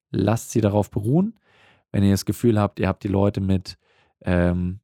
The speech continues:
einem guten Gefühl rausgelassen, dann ist das sehr cool. Wenn ihr das Gefühl habt, die Leute sind jetzt vielleicht ein bisschen inspiriert,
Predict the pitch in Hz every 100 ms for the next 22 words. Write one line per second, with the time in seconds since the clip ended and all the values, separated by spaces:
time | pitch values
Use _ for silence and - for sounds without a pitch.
0 | _ 90 98 156 160 120 110 - 120 107
1 | 104 107 - 95 95 - 95 95 95 -
2 | - 82 - 101 85 87 92 95 95 -
3 | 113 95 95 98 95 101 101 95 92 87
4 | - - - - - - - 107 92 117
5 | 123